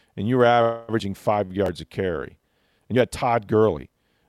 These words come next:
no one's crying that Ronald Jones isn't on the field, even if you took him in the second round. But the fact that you're last in the N F L and you took a running back at, at, in the second round, and it was one of your identified needs,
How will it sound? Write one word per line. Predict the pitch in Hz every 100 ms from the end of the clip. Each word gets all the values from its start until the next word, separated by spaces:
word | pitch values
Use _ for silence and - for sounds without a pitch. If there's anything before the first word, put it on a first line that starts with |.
| _
no | - 208
one's | 185 127 - -
crying | 135 123 120 101
that | 104
Ronald | 107 104 90
Jones | 107 101 95
isn't | 92 87
on | 87 85
the |
field, | - 107 85 -
even | 131 123
if | 110 98
you |
took | - 123 92
him | 82
in |
the | 76
second | - 80 78
round. | 78 62 - _ _ _ _
But | 131
the | 131
fact | 196 214 220
that | 135 -
you're | 139
last | 110 110 123 - 120
in |
the | 110
N | 110
F | 107 -
L | 104 107 123 _ _ -
and | 101 123
you |
took | 135 143
a | 107
running | 87 90 117 117
back | 113 113 -
at, | - 69
at, | 90 87
in | 107
the | 90
second | - 107 - 95
round, | 98 104 123 - - _ -
and | 101
it |
was | 113 98
one | 120 135
of |
your | 135 120
identified | 113 107 110 120 123 110 104
needs, | 98 107 113 135 139